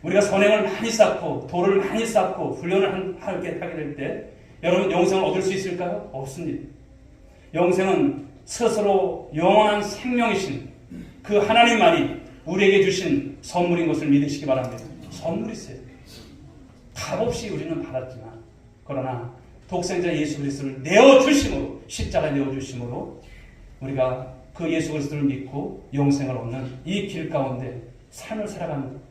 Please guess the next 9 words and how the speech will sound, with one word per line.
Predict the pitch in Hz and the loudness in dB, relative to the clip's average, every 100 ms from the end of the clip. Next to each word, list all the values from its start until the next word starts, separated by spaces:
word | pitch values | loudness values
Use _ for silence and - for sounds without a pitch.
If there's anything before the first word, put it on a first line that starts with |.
| - - - - - | -20 -20 -20 -14 -4
너무나 | 165 220 | 2 2
귀한 | - 202 | 2 -2
여러분 | 180 170 - | -2 -4 -6
축복이 | - 156 | -10 -6
아닐까 | 143 123 120 | -6 -6 -8
생각합니다. | - 120 117 120 - - - - _ - - - - - | -10 -12 -12 -14 -16 -20 -20 -20 _ -20 -20 -20 -20 -2
그렇다면 | 180 - 151 165 143 | 0 2 2 2 2
이 | 160 190 | 0 2
영생은 | 156 - 139 139 - - | 4 2 0 0 0 -2